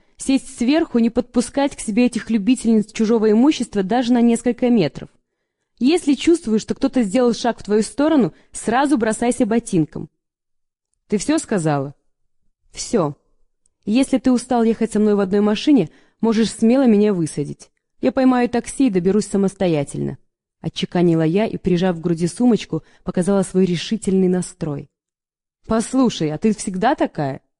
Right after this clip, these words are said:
«Какая?» «Наглая. Может, и вправду говорят, что наглость — второе счастье?» «А ты что думал, я перед тобой присмыкаться буду, так? Я тебя знать не знаю и знать не хочу».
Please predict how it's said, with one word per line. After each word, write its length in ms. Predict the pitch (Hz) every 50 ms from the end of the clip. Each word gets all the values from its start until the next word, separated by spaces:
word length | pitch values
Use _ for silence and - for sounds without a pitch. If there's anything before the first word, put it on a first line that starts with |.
| _ _ _ _ _ _ _ _ _ _ _ _ _
«Какая?» 640 | _ - 226 240 240 - - 262 202 156 143 135 139 - _ _ _ _ _ _ _ _ _ _ _ _ _ _ -
«Наглая. 640 | 240 294 294 226 170 147 147 147 143 131 127 135 135 _ _ _ _ _ _ _ _ _ _
Может, 340 | - 196 196 175 196 - -
и 20 | 214
вправду 460 | - - - 185 214 233 233 277 254
говорят, 300 | 233 240 214 180 165 -
что 180 | - - 196
наглость — 420 | 190 185 175 170 170 165 - - -
второе 320 | - 180 175 175 170 170
счастье?» 580 | 170 - - 175 143 143 - - - - - 147 _ _ _ _ _ _ _ _ _ _ _ _ _ _ _
«А 100 | - 190
ты 140 | 190 - 247
что 260 | 214 - - - 262
думал, 400 | 233 202 208 208 175 160 151 143
я 120 | 151 180 180
перед 260 | - 214 202 202 -
тобой 240 | - 185 180 202 196
присмыкаться 720 | - 202 202 - - 190 170 - 214 269 311 - - 302
буду, 340 | 214 185 175 156 131 139 135 _ _ _
так? 400 | - 185 214 285 381 - - - _ _ _ _ _ _ _ _ _ _ -
Я 100 | 214 220
тебя 260 | - 240 196 240 233
знать 440 | 214 196 220 247 247 233 220 - 214
не 120 | 214 214
знаю 340 | 190 196 190 165 160 160 175
и 20 |
знать 400 | 208 208 208 247 226 170 - -
не 60 | 156
хочу». 480 | 147 - - 151 - - - - - -